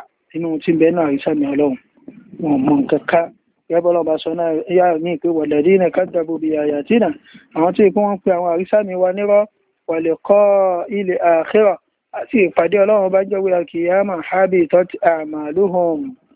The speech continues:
Gbogbo iṣẹ́ wọn, iná ẹ̀ ni ó bàjẹ́ o. Gbogbo iṣẹ́ wọn ni ó bàjẹ́ pátá.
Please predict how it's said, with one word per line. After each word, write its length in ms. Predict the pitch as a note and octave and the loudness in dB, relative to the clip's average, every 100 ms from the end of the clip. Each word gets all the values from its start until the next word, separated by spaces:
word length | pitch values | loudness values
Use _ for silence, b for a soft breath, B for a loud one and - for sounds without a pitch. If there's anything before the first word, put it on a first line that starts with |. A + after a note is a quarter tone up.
| _ _ _ | _ _ _
Gbogbo 300 | E3+ E3 D#3 E3+ | -4 -2 2 2
iṣẹ́ 300 | - F#3 F3 | 4 4 4
wọn, 300 | E3+ E3+ E3 D#3+ _ _ _ - | 2 0 -4 -6 _ _ _ -12
iná 220 | D#3 F#3 | -6 -2
ẹ̀ 140 | F3 | 0
ni 80 | D3+ | 2
ó 80 | D#3 | 2
bàjẹ́ 420 | F3 F3 D3 D#3 F3+ | 2 0 2 2 2
o. 540 | F3 E3+ E3+ E3+ E3+ - _ _ _ _ | 2 -2 -2 -4 -6 -12 _ _ _ _
Gbogbo 300 | D#3+ D#3+ - E3 | -6 -4 0 0
iṣẹ́ 300 | D#3+ F#3+ F3+ | 2 4 4
wọn 300 | F3 F3 E3+ F3+ _ | 4 0 -2 -6 _
ni 120 | - E3 | -6 -2
ó 100 | F#3 | 0
bàjẹ́ 380 | F#3 E3 C3+ D#3+ | 2 0 0 -4
pátá. 420 | - F#3 F#3+ G#3 | 0 0 0 0